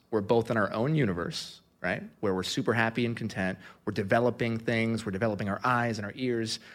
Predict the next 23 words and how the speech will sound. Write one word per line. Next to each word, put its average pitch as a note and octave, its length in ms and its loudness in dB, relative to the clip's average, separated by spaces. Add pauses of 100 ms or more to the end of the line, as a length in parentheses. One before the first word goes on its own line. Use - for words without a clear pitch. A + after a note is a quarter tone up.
(160)
all E3 180 12
these E3 200 10
things B2 300 4
we B2+ 100 4
don't D3+ 260 4
need C#3 220 6
where A#2+ 180 6
we G#2+ 120 4
are. G#2+ 220 2 (380)
And A#2+ 120 4
then A#2+ 60 6
at A2+ 80 4
the A2 80 0
same G3 280 6
exact C#3+ 300 6
time, G2 380 -2 (260)
literally F3 500 10
an C3+ 80 4
inch B2 180 2
away, A2 320 4 (480)
we A2 220 4
are G#2 100 4
here F2+ 360 -6